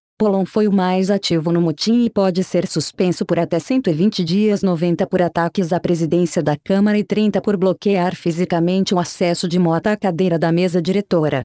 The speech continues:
Vatten e Zé Trovão podem receber suspensão de trinta dias cada um. Outros onze deputados, entre eles Bia Kicis, P L D F, Carlos Jordi, P L R J, Nicolas Ferreira, P L M G,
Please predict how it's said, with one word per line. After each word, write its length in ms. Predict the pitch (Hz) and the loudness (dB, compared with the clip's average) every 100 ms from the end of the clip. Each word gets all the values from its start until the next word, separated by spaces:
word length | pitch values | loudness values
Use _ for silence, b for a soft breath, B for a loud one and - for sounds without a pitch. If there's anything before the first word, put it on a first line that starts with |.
| _ _ _ 190 | _ _ _ -2
Vatten 460 | 180 202 214 180 | 0 0 0 0
e 40 | 165 | 0
Zé 180 | 170 | 0
Trovão 400 | 175 214 180 185 | 0 0 0 0
podem 240 | 180 180 180 | 0 -2 0
receber 480 | 180 - 170 175 180 | -2 -2 -2 -2 -2
suspensão 640 | 156 - 151 143 185 190 | -4 -2 -2 -2 -2 -2
de 160 | 170 185 | 0 -2
trinta 380 | 196 214 202 170 | -2 0 0 0
dias 360 | 165 196 196 | 0 0 0
cada 300 | - 175 175 | -2 -2 0
um. 160 | 151 107 - _ _ - | 0 -2 -6 _ _ -2
Outros 340 | 214 - 165 | -2 0 -2
onze 300 | 185 185 165 | 0 0 0
deputados, 760 | 160 190 160 185 170 170 185 - _ - | 0 -2 -2 -2 0 0 -2 -6 _ 0
entre 300 | 247 226 185 | 0 2 2
eles 240 | 170 165 | 2 0
Bia 260 | 151 175 175 | 0 0 0
Kicis, 560 | 202 190 - 196 220 - _ - | 0 -2 -2 -2 -2 -8 _ -2
P 80 | |
L 340 | 202 170 185 190 | 0 2 2 0
D 160 | 151 | 0
F, 380 | 175 165 - 139 - _ | 2 0 -2 -4 -6 _
Carlos 380 | 220 214 208 185 | -2 0 0 0
Jordi, 360 | 208 202 135 101 _ - | 0 -2 -4 -8 _ -2
P 80 | |
L 340 | 202 170 185 180 | 0 2 2 2
R 260 | 170 170 165 | 2 0 0
J, 380 | 190 190 151 123 _ 214 | 0 -2 -2 -4 _ 0
Nicolas 480 | 226 220 196 190 | 2 2 0 0
Ferreira, 520 | - 151 170 175 214 208 _ - | 0 -2 0 0 0 -2 _ -2
P 100 | 202 | 0
L 300 | 165 185 190 | 2 2 2
M 220 | 185 180 | 2 2
G, 240 | 170 208 | 2 0